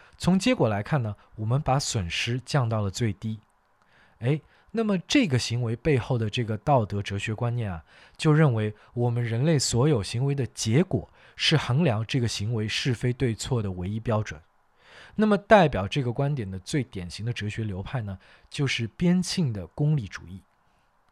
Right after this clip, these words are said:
边沁呢，是十八世纪的英国哲学家，他就认为啊，我们所有的人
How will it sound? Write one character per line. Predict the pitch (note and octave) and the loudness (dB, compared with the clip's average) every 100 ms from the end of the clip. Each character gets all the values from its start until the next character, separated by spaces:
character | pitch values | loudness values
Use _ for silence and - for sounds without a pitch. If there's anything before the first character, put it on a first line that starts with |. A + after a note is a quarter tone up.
| _ _ _ _ _ - | _ _ _ _ _ -2
边 | A#3 B3+ | 0 0
沁 | B3+ G3 | 0 2
呢， | C3 | 2
是 | A#2+ - | 0 -2
十 | B2 - G#2+ | -4 -4 -4
八 | C#3+ D3 | 0 0
世 | C#3+ C3 | 0 -4
纪 | A2+ | -6
的 | G2+ | -6
英 | A#2+ D3+ | -2 -2
国 | G2+ | -4
哲 | F#2+ | -8
学 | F2 G2 | -10 -10
家， | G2+ F#2+ - _ _ _ _ _ _ | -8 -10 -12 _ _ _ _ _ _
他 | - A3 | -4 0
就 | G3 | 2
认 | D3 A#2+ | 2 0
为 | G#2 | -2
啊， | F#2 - _ - | -6 -10 _ -4
我 | A#2 | -2
们 | A2+ C3 | 0 0
所 | - C3+ | 0 0
有 | E3+ | 0
的 | G#2 | -2
人 | F#2+ G#2 | -4 -6